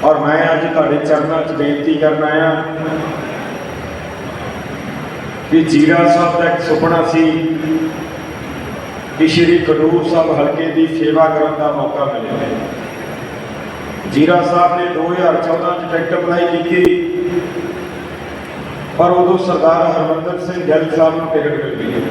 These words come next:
ਦੋ ਹਜ਼ਾਰ ਉੱਨੀ 'ਚ ਟਿਕਟ ਅਪਲਾਈ ਕੀਤੀ ਤੇ ਉਹ ਜਿਹੜੀ ਟਿਕਟ ਸੀ,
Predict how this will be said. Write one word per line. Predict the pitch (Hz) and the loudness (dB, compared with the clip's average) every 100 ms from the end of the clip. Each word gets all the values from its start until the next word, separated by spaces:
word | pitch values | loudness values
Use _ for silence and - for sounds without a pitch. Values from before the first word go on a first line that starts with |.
| - - - - - - - - - - - - - - - - - | -6 -8 -10 -10 -10 -10 -10 -10 -12 -10 -10 -10 -10 -12 -12 -10 -2
ਦੋ | 156 185 | 4 6
ਹਜ਼ਾਰ | 196 185 175 | 6 4 2
ਉੱਨੀ | 175 190 | 2 2
'ਚ | 180 185 | 0 -2
ਟਿਕਟ | 180 156 | -2 -2
ਅਪਲਾਈ | 190 - 180 | -4 -2 -2
ਕੀਤੀ | 180 180 180 190 185 170 175 185 165 180 170 - - - - - - - - - | -2 -2 -2 -2 -4 -4 -4 -4 -4 -4 -6 -8 -10 -10 -10 -12 -12 -12 -10 2
ਤੇ | 180 | 4
ਉਹ | 180 | 6
ਜਿਹੜੀ | 180 190 185 | 6 4 2
ਟਿਕਟ | 180 185 190 | 4 4 4
ਸੀ, | - 190 185 160 170 | 0 0 0 0 0